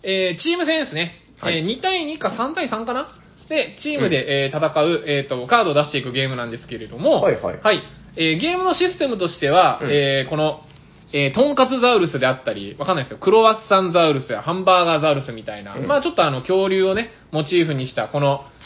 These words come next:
Speaker 1: えー、トンカツザウルスカードたちがいるんですけれども、
Speaker 2: はい。
Speaker 1: こちらのカードを、え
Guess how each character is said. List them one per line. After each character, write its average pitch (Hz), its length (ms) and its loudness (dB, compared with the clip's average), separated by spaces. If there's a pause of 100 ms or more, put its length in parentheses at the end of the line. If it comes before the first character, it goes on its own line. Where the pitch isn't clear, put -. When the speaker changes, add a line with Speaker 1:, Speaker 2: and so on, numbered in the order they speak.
(120)
Speaker 1:
え 120 340 -2
ー、 - 40 -14
ト 170 80 -2
ン 170 60 -4
カ 165 120 0
ツ 170 100 0
ザ 156 140 4
ウ 147 40 2
ル 151 80 0
ス 143 80 -12
カ 160 180 4
ー - 20 2
ド 123 60 -4
た 120 120 -4
ち - 80 -12
が 110 80 -6
い 117 60 -2
る 147 100 -2
ん 135 40 -4
で 117 100 -6
す - 80 -20
け 113 100 -8
れ 104 80 -12
ど 110 120 -12
も、 269 300 0 (140)
Speaker 2:
は 147 120 4
い。 - 40 -4
Speaker 1:
こ 277 120 0
ち 311 100 -2
ら 320 100 4
の 311 160 4
カ 302 240 4
ー 277 40 2
ド 269 120 4
を、 302 300 4 (360)
え 139 480 -2